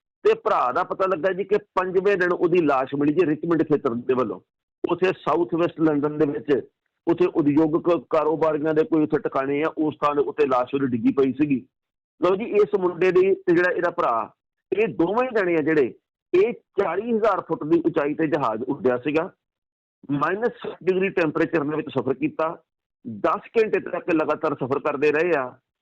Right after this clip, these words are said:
ਤੇ ਜਿਹੜਾ ਭਰਾ ਡਿੱਗਿਆ ਸੀ ਨਾ, ਉਹ ਉਦੋਂ ਲੈਂਡ ਕਰ ਰਿਹਾ ਸੀ ਜਹਾਜ਼, ਉਹ ਦੋ ਹਜ਼ਾਰ ਫੁੱਟ ਦੀ ਉਚਾਈ ਤੋਂ ਡਿੱਗਿਆ ਸੀਗਾ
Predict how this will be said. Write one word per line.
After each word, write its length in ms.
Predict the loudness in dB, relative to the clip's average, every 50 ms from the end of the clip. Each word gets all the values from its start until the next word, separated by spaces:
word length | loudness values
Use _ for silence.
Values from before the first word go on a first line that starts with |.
| _ _ 0
ਤੇ 120 | 2 2
ਜਿਹੜਾ 240 | 4 4 2 2 2
ਭਰਾ 340 | 0 0 0 0 0 0 -2
ਡਿੱਗਿਆ 320 | -2 -2 0 2 0 0
ਸੀ 240 | 0 -4 -4 -4 -2
ਨਾ, 200 | 0 -2 -2 -4 -8 _ _ _ _ _ _ _ -6
ਉਹ 280 | -2 0 0 2 2 2
ਉਦੋਂ 240 | 2 4 4 2 2
ਲੈਂਡ 420 | 0 -2 -4 -2 -2 -2 0 -2
ਕਰ 180 | 0 0 -2 0
ਰਿਹਾ 180 | 0 0 -2 0
ਸੀ 160 | 0 -2 0
ਜਹਾਜ਼, 400 | 0 0 2 2 0 0 0 0
ਉਹ 200 | 0 2 2 2
ਦੋ 340 | 0 0 0 2 4 6 6
ਹਜ਼ਾਰ 320 | 4 4 2 2 0 0
ਫੁੱਟ 220 | -2 -2 -2 -4 -2
ਦੀ 160 | 0 0 2
ਉਚਾਈ 300 | 2 2 2 2 0 0
ਤੋਂ 140 | 0 -2 0
ਡਿੱਗਿਆ 280 | 0 0 0 0 0
ਸੀਗਾ 240 | -2 -2 -4 -4 -4